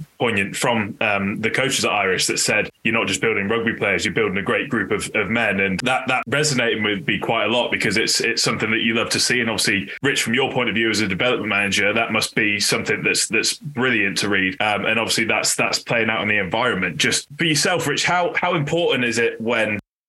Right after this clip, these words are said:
clubs really buy into it, not just the role models like we've spoken about, the Sean O'Briens, et cetera, but when the coaches, when those, the backroom staff really wanna help you buy in and, and become, you know, a, a much more rounded human? How much,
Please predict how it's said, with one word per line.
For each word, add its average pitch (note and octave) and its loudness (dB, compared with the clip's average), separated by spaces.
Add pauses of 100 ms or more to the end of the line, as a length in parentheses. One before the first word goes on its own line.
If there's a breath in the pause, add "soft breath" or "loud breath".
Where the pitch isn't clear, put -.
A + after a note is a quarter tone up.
clubs C#3 0
really C3+ 2
buy A#2+ 0
into A#2+ 0
it, A2 0
not C3+ 0
just - 0
the A#2 0
role A#2+ 0
models A2 0
like A2 0
we've G#2+ 0
spoken G2+ 0
about, G2+ 2
the G#2 0
Sean G#2+ 2
O'Briens, G2+ 2
et - 0
cetera, G#2+ 0
but A#2 0
when A#2 0
the A2 2
coaches, A#2+ 2
when A2 0
those, A2+ 2
the A2+ -2
backroom A#2 0
staff G2 0
really A2 2
wanna G2+ 2
help F#2 0
you G#2+ -2
buy G#2 2
in G2+ 2
and, G2 -4
and G#2 0
become, G2+ 0
you G#2+ 0
know, G#2 0
a, A2 0
a - -2
much A2+ 0
more A2 2
rounded G#2+ 0
human? G2+ 0
How C3 0
much, - 0